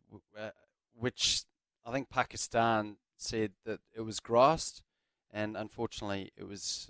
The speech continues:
uh, given out, but England won that Test match by twenty-seven runs. It was dramatic.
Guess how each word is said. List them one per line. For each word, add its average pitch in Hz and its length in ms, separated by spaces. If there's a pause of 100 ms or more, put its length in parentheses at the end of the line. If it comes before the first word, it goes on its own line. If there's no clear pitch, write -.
(120)
uh, 98 280
given 104 200
out, 104 280
but 107 140 (440)
England 110 300
won 107 160
that 107 220
Test - 260
match 113 180
by 110 80
twenty-seven 104 640
runs. 101 260
It 107 40
was 107 100
dramatic. 117 440